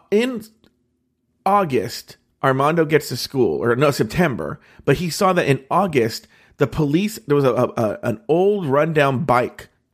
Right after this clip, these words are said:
just parked there. And the Stanford police had put all these notes on it saying, "If you don't move this bike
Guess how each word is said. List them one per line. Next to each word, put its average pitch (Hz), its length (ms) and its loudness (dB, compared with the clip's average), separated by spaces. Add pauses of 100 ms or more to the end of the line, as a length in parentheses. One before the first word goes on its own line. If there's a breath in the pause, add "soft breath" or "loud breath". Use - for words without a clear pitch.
(340)
just - 220 -8
parked 135 300 -2
there. - 260 -6 (380 loud breath)
And 139 120 0
the 135 60 -2
Stanford 165 440 0
police 147 240 0
had 135 100 -4
put - 140 0
all 139 140 2
these 127 180 -2
notes 127 320 0
on 123 120 0
it 110 120 -6
saying, 120 220 -4
"If 113 100 -4
you 143 100 0
don't 240 180 0
move 190 200 0
this 151 160 0
bike 135 640 -2